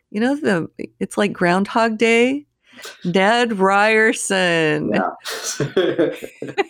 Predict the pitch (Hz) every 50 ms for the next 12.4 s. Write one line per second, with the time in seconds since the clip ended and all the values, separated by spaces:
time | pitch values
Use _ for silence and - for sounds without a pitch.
0 | - 302 - _ 302 311 - _ - 214 214 220 220 202 - 131 131 - - _
1 | _ _ _ - 440 480 466 453 370 294 - 240 247 262 285 302 294 294 285 285
2 | 285 277 262 254 262 277 294 - 311 320 - - 320 330 302 294 - - - -
3 | - - 220 220 - - 208 214 226 214 220 160 165 175 180 170 165 - - 180
4 | 196 196 - - - 180 170 170 - 170 165 170 170 - - - - _ _ -
5 | 170 165 160 - - - - - - - _ _ _ _ - 180 180 - - 180
6 | 175 170 165 160 165 170 - - - - _ _ _ _ _ _ _ _ _ -
7 | _ - 196 190 - - - - 185 180 - - - - 190 180 175 180 175 175
8 | 175 - - _ - - 175 175 - - - - - - 185 175 175 175 175 180
9 | 190 196 220 226 226 233 226 233 240 247 240 240 _ _ _ _ _ _ _ 190
10 | 175 - 180 180 180 175 - - - 190 190 - _ 165 165 165 165 170 175 180
11 | 185 190 - - 175 170 165 165 165 170 - - 175 160 156 156 151 156 165 -
12 | - - - - 170 165 -